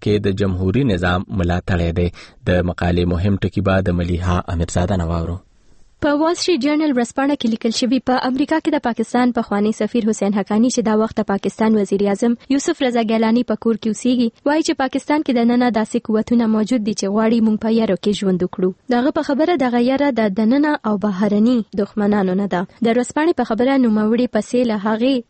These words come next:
Speaker 2: د خپل دندې استعفا ورکړه، کله چې په لسم اکتوبر دوه زره یولسم کال یو پاکستاني نژاد امریکایي منصور اجاز په فاینانشل ټایمز ورځپاڼه کې دغه دعوه وکړه چې حسین حقانی ورته د هغه پټې مراسلې د لیکلو ویلي وو چې پکې د امریکا نه غوښتنه شوې وه د پاکستاني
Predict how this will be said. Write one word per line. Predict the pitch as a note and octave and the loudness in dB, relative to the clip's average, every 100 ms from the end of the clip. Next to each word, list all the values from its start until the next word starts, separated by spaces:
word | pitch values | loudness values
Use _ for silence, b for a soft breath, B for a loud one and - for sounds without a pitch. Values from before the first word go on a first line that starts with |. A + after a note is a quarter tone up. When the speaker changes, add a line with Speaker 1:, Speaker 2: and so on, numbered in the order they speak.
| F#3+ | -6
Speaker 2:
د | - | -2
خپل | A3 G#3+ | -2 0
دندې | A3+ A3+ G#3+ - | 2 2 0 -2
استعفا | - G3+ - C#4 | -4 -4 -2 0
ورکړه، | A#3+ G#3 A3+ A3+ D4 | 0 0 -4 -2 0
کله | D#4+ D4+ | 0 0
چې | C#4+ | -2
په | A#3+ A#3+ | 0 -2
لسم | - C#4 A3+ | 0 0 0
اکتوبر | - A3 A#3 G3+ | 0 0 0 0
دوه | G#3+ G#3 | -2 0
زره | G#3 G#3 | 0 2
یولسم | G3 G3+ - C4 C4 A3+ | 2 0 0 -2 0 -2
کال | A#3 b C4+ | -2 b -2
یو | C#4 C#4+ | 0 -2
پاکستاني | C#4+ - C4 C#4+ D#4 | -2 0 0 2 2
نژاد | B3+ B3 B3 - G#3+ | 2 0 -2 -2 -2
امریکایي | A3 A3+ A3+ A#3+ G3+ | -2 0 2 2 0
منصور | G3 G#3 G3+ | 0 0 2
اجاز | A3+ A3+ - | 0 -2 -4
په | G3 G3 | -4 0
فاینانشل | G3 G3 G3 G3+ | 0 0 -2 0
ټایمز | A#3+ C4 A3+ | 0 0 -2
ورځپاڼه | - A3 A3 G#3+ | -2 0 0 0
کې | A3+ F#3 | 0 0
دغه | F#3 F#3 | -2 0
دعوه | F#3 A#3 C4 | 0 0 0
وکړه | G#3+ G#3 - | -2 -4 -4
چې | - C4 | -2 0
حسین | C#4 D4 C4 | 0 0 0
حقانی | B3+ A#3+ B3+ C#4 | 0 0 2 2
ورته | A3+ B3 G#3+ | 0 -2 -2
د | G3+ | -2
هغه | B3+ A#3 B3 | 0 -2 -2
پټې | C#4 G#3+ | -2 0
مراسلې | G#3 G3+ - A3 A3+ G#3 | 0 -2 -2 0 0 0
د | G3 | -2
لیکلو | G3 A3 G3+ | -2 0 0
ویلي | G3 G#3 B3 | 2 2 2
وو | A#3 - | 0 -2
چې | - | -2
پکې | C#4+ C#4+ B3+ | 0 0 0
د | A#3 | 0
امریکا | A#3+ B3+ C4+ B3 | 0 2 0 0
نه | G#3+ | 0
غوښتنه | A3 - D4 A#3 | 0 0 0 0
شوې | - G#3 G#3 | 0 0 2
وه | G#3+ G#3+ b b G3+ | 0 -2 b b -2
د | G3 | -2
پاکستاني | G3 G3+ - G#3+ A3 | -2 -4 -2 0 2